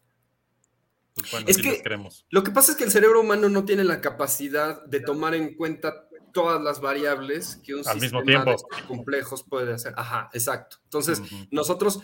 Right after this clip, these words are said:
Speaker 2: lo que pasa es que tomamos en cuenta unas pocas variables y generamos un modelo mental, y luego
Speaker 1: Ujú.
Speaker 2: tomamos otras y generamos otro modelo mental, y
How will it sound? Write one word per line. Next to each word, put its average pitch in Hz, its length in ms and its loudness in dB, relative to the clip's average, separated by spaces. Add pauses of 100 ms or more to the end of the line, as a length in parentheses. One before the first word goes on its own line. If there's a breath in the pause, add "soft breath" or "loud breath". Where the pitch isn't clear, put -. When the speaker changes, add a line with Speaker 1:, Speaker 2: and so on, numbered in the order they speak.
(1500 loud breath)
Speaker 2:
lo 165 160 2
que 165 80 0
pasa 175 240 4
es 190 80 2
que - 420 -2
tomamos 185 380 2
en 180 80 2
cuenta 185 500 0
unas 196 280 0
pocas 190 300 -2
variables 170 520 0
y 135 60 -12
generamos 147 500 -4
un 156 100 -4
modelo 139 320 -2
mental, 135 540 -4
y 131 80 -12
luego 147 380 -2
Speaker 1:
Ujú. 98 80 -10
Speaker 2:
tomamos 151 340 -6
otras - 280 -6
y 101 80 -12
generamos 131 400 -6
otro 135 200 -6
modelo 127 240 0
mental, 131 400 0
y 143 280 0